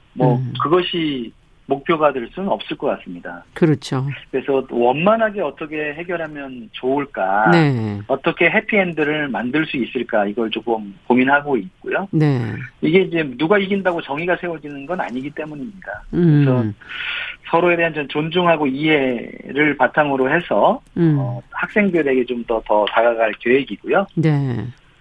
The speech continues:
Speaker 1: 그리고 노동자들이 학생에 대한 존중이 또 부족하지는 않았는지도 좀 살펴볼 계획입니다.
Speaker 2: 네.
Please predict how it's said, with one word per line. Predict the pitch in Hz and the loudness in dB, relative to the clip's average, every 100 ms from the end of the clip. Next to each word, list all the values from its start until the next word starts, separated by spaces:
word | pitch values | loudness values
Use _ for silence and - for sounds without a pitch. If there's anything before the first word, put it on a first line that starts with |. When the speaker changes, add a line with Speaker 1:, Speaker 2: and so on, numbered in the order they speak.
| _ | _
Speaker 1:
그리고 | - 139 135 | -4 0 2
노동자들이 | 139 175 185 185 175 170 | 4 4 2 2 0 -4
학생에 | 180 - 202 | -4 -4 -2
대한 | 180 175 170 - _ | -2 -4 -4 -14 _
존중이 | 151 160 196 190 | -4 -2 0 0
또 | 185 | 0
부족하지는 | - 151 165 170 170 | -4 -4 -2 0 2
않았는지도 | 117 147 175 160 151 117 | 2 2 0 -4 -8 -12
좀 | - 127 | -10 -10
살펴볼 | - 156 156 135 135 | -8 -6 -6 -8 -10
계획입니다. | - 104 113 95 - - 98 - | -2 0 0 -4 -14 -12 -12 -6
Speaker 2:
네. | 156 147 143 135 139 139 143 | 0 2 2 2 0 -2 -2